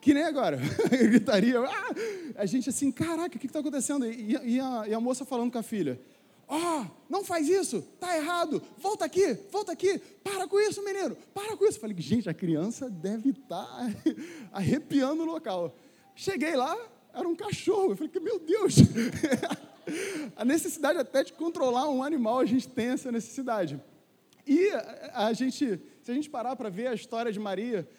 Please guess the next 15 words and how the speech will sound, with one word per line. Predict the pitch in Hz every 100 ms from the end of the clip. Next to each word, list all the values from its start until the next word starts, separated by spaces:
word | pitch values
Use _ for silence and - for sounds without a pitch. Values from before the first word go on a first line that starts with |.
| _ -
Maria | 208 214 247
teve | 240 - - 277 277
que | 269
passar | - 233 - 233 240
por | 247
um | 247 240 240 233 240 - _ _ 208
momento | 247 233 247
tão | - 339 320
forte | 277 277 277
da |
sua | - 254
vida | 202 233 262
que | - 254
ela | 247 254
perdeu | 262 208 185 226 262